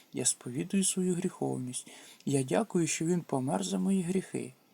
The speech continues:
Я дякую, що Його смертю гріх переможений для мене. І це дає сили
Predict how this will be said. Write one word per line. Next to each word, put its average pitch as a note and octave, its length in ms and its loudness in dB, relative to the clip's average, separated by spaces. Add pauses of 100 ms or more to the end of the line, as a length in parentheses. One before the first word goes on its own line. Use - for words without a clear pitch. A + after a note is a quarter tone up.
(200)
Я C#3+ 140 2
дякую, F3 420 2
що - 200 -2
Його C3+ 280 0
смертю E3 680 4 (100)
гріх D3+ 480 -2 (480)
переможений C#3+ 1080 2 (420)
для C3+ 300 -2
мене. C#3 440 -4 (1400)
І E3 120 0
це A#3 240 6
дає A3 340 6
сили G#3+ 540 8